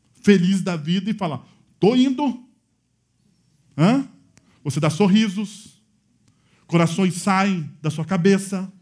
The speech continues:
Hã? Ou você fecha o seu rosto,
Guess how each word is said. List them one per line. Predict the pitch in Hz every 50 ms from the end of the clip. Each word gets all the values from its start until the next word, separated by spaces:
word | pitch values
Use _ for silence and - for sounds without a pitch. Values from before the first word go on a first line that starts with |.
| _ _ _ _ _ _ _ _ _ _ _ _ _ _ _ _ _ _ _ _ _ _ -
Hã? | 143 175 226 277 294 277 - - _ _ _ _ _ _ _ _ _ _ _ _ _ _ _ _ _ _ _ _ _ _ _ _ _ _ _ _ _ _ _ _ _ _ _ _ _ _ _ _ _ _ _ _ _ _ _ _ _ _ _ _ _ _ _ _ -
Ou | 139 151
você | 147 160 156 160 170
fecha | 156 165 170 160 165 160
o | 160
seu | - - 160
rosto, | 139 139 147 151 151 - - -